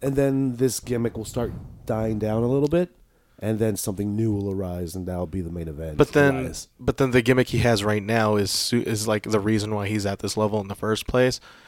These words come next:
Speaker 1: Sure.
Speaker 2: But by ditching it, do you think it would just only dilute him and makes him
Speaker 1: Th-,
Speaker 2: one of the
Speaker 1: they'll,
Speaker 2: guy, only just one of the
Speaker 1: they're not
Speaker 2: guys?
Speaker 1: gonna completely ditch it.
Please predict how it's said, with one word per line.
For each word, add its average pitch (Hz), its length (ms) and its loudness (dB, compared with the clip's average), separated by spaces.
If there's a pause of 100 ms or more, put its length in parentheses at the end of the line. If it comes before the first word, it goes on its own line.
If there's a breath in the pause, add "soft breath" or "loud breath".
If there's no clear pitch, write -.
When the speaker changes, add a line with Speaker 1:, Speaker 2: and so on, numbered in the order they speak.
(240 loud breath)
Speaker 1:
Sure. 123 160 -8
Speaker 2:
But 113 260 4
by 107 140 6
ditching 113 400 2
it, 113 280 2
do 104 80 -4
you 104 100 0
think 110 300 -2
it 104 120 2
would 101 140 0
just 104 320 -6
only 107 280 -4
dilute 101 440 0
him 107 200 0
and 98 260 -6
makes 117 300 0
him 127 160 4
Speaker 1:
Th-, 147 100 8
Speaker 2:
one 117 120 6
of 113 60 4
the 165 80 8
Speaker 1:
they'll, 113 120 8
Speaker 2:
guy, 107 160 2
only 139 300 6
just 120 200 -2
one 117 160 0
of 110 60 2
the 107 100 2
Speaker 1:
they're 175 120 6
not 202 80 6
Speaker 2:
guys? 233 100 4
Speaker 1:
gonna 233 140 6
completely 147 400 2
ditch 113 340 0
it. - 140 -6